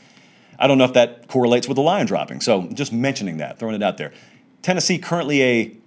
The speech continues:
twelve-point dog. You see our opinion on this game. If you're listening on the podcast side of things, we have it a little bit tighter than that. We got Georgia as a ten-point favorite. That is our model's simulation of this game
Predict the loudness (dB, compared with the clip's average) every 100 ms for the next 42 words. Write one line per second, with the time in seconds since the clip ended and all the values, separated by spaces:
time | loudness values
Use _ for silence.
0 | -16 -4 2 4 2 -2 -4 -4 -6 -10
1 | -2 2 4 2 -2 -12 -6 -4 0 2
2 | 2 2 0 0 0 0 -2 -4 -6 -6
3 | -6 -4 -2 2 2 0 -4 -4 0 0
4 | 0 -2 0 -2 -2 -6 -6 -8 -14 _
5 | _ _ -4 0 2 2 2 0 0 -2
6 | -4 -2 0 0 -2 -2 -4 -6 _ _
7 | _ -4 2 2 0 0 0 0 -2 -4
8 | -6 -4 -6 -4 -6 -6 -6 -8 -6 0
9 | 2 2 0 0 0 2 4 2 0 -4
10 | -4 -4 -4 -2 0 0 0 -4 -6 -6
11 | -6 -4 -6 -8